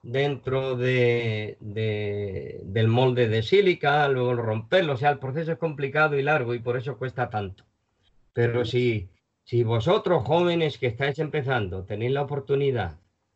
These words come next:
de empezar vuestro propio tallercito poco a poco, es lo mejor que se puede hacer. Tenéis absoluto control de vuestro futuro,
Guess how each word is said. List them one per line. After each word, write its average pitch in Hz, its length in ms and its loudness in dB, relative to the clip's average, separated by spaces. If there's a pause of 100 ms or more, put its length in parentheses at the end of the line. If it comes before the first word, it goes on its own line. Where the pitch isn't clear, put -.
(160)
de 107 180 -4
empezar 107 500 0
vuestro 104 320 -4
propio 131 280 -2
tallercito 127 760 -2
poco 135 240 0
a - 100 4
poco, 180 380 -2 (840)
es 127 220 0
lo 139 100 0
mejor 117 320 -2
que 113 80 -8
se 92 120 -6
puede 98 240 -6
hacer. 95 280 -10 (580)
Tenéis 120 540 0
absoluto 127 720 -2
control 151 640 0 (260)
de 113 80 -6
vuestro 110 380 -4
futuro, 107 400 -10